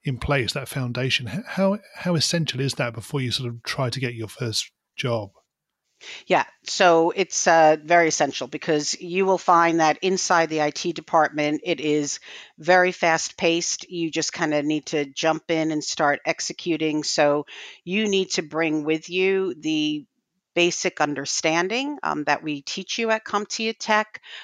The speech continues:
Speaker 2: of the foundations and the platforms and what the computer is doing. You know, our, our, um,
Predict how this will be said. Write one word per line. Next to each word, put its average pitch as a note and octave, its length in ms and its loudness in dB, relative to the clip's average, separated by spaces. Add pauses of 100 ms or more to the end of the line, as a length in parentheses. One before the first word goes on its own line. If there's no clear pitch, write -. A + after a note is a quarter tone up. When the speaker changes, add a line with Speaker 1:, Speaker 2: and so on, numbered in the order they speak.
(100)
Speaker 2:
of D3 140 -2
the D3 80 -2
foundations E3 1120 0
and C#3 160 -2
the - 60 -8
platforms E3 1160 -2
and C#3 460 -2 (960)
what E3+ 280 2
the G3+ 60 -8
computer F3+ 440 -2
is E3 160 -2
doing. E3+ 440 2
You D#3 60 0
know, C#3+ 140 -2 (320)
our, F#3 360 6
our, G3 400 2
um, D3+ 440 2